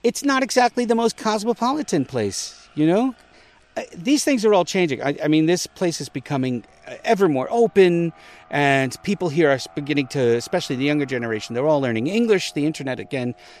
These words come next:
is, is changing all of that. Um, but there just wasn't a lot going on. And then also, let's not forget that this is the,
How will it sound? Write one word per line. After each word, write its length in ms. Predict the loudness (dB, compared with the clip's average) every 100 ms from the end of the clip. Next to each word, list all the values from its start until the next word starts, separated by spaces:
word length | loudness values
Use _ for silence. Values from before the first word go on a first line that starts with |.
| -12
is, 240 | -10 -10 -10
is 200 | -10 -4
changing 400 | 0 0 0 0
all 180 | 2
of 80 | 0
that. 320 | 0 0 -2 -6 _ _ _ _ -4
Um, 360 | 0 2 0 -2
but 140 | -4
there 120 | 0 0
just 320 | 0 -4 -2
wasn't 320 | -2 -2 -2
a 60 | 0
lot 220 | -2 0
going 280 | -2 -2 -4
on. 340 | -2 -2 -6 _ -20 -14 -2
And 160 | 2
then 100 | 2
also, 480 | 0 -4 -2 0 0
let's 220 | -2 -6 -6
not 120 | -6
forget 300 | -4 -4 -4
that 120 | -6
this 200 | -6 -6
is 140 | -8
the, 380 | 0 0 0 -4